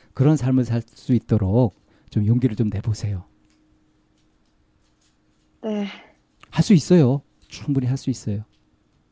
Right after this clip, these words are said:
Speaker 2: 할
Speaker 1: 그죠?
Speaker 2: 수 있어요. 네. 뭐 되게 다 연관되는 것 같아요.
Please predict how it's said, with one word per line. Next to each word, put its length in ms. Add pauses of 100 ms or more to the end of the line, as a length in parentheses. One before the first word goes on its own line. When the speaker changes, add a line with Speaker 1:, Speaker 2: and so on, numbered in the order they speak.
(1080)
Speaker 2:
할 100
Speaker 1:
그죠? 200
Speaker 2:
수 60
있어요. 380 (600)
네. 260 (3500)
뭐 320
되게 680 (3000)
다 600
연관되는 680
것 80
같아요. 520